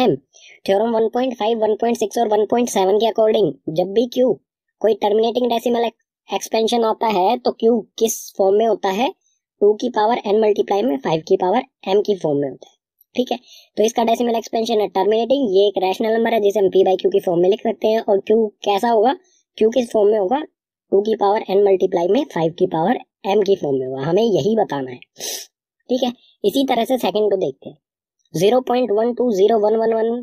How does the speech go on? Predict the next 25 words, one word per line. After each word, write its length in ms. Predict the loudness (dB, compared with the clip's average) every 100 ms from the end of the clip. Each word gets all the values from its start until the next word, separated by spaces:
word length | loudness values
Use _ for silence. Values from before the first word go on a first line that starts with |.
| -6
मतलब 300 | -2 -2 -4 -20 _ _ _
ये 200 | 0 2
क्या 140 | 2 0
डॉट 240 | 2 2
डॉट 180 | 0 0
डॉट 200 | -2 0
लगा 140 | -2 -2
है, 140 | -4
तो 120 | -2
ये 140 | 0 2
क्या 140 | 0
है? 220 | 0 -2 -4 _ _ _ _ _ -4
Irrational, 580 | -2 0 0 0 -2 -4 _ _ _
ठीक 160 | -8 -8
है। 160 | -10 -12 _
हमें 260 | -2 0 0
सिर्फ 280 | 0 -2 -2 _ _ _ _ _ _ _ _ _ _ _
ये 180 | 0 2
हो 100 | 4
गया 180 | 2 2
हमारा 240 | 2 0
सेकंड 400 | -2 -4 0 2
जो 60 | 2
है 140 | 0 -2
irrational। 500 | 0 0 0 -2